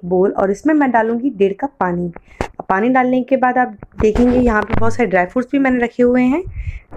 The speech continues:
तो यहाँ मैं डालूंगी वन फोर्थ cup of cashew, जिन्हें हम काजू भी कहते हैं, same one fourth cup of बादाम, आप चाहें तो पिस्ते का भी यहाँ यूज़ कर सकते हैं।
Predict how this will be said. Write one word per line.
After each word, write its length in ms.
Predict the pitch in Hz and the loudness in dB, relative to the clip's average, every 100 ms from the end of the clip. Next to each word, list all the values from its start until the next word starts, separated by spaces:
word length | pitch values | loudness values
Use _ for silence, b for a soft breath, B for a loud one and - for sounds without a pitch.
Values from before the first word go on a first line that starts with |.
| - | 0
तो 60 | |
यहाँ 300 | 202 190 208 | 2 2 0
मैं 100 | 269 254 | 0 2
डालूंगी 340 | 233 233 247 | 2 2 0
वन 200 | 208 202 | 0 -2
फोर्थ 300 | 202 254 294 - | -2 -2 -2 0
cup 160 | 220 233 | -2 -2
of 160 | 240 - | -6 -2
cashew, 400 | 180 170 - 220 339 | -4 -4 -2 -2 -2
जिन्हें 440 | 240 208 - 185 185 | -6 -12 -4 -2 0
हम 100 | 185 | 0
काजू 280 | 180 170 190 | 0 -2 -2
भी 140 | 226 | -2
कहते 340 | 220 220 226 | -4 -2 -2
हैं, 180 | 220 254 320 B B B B - | 0 -2 -6 B B B B -6
same 300 | - 277 233 | 0 2 2
one 180 | 240 240 | 0 0
fourth 280 | 285 294 _ 233 | -2 -2 _ -2
cup 220 | 214 233 | 0 0
of 220 | 302 - _ _ _ | -2 -8 _ _ _
बादाम, 460 | 185 170 170 214 269 - | -2 0 0 -2 -4 -4
आप 160 | 240 - | -4 0
चाहें 160 | 285 | -2
तो 100 | 285 | -2
पिस्ते 300 | 277 208 - 285 | -4 -4 -2 0
का 100 | 254 | 0
भी 140 | 220 | 0
यहाँ 140 | 220 208 | 0 0
यूज़ 280 | 190 185 - | 0 -2 -2
कर 120 | 180 | -4
सकते 320 | - 180 - | -4 -6 -2
हैं। 180 | 208 262 | 0 -2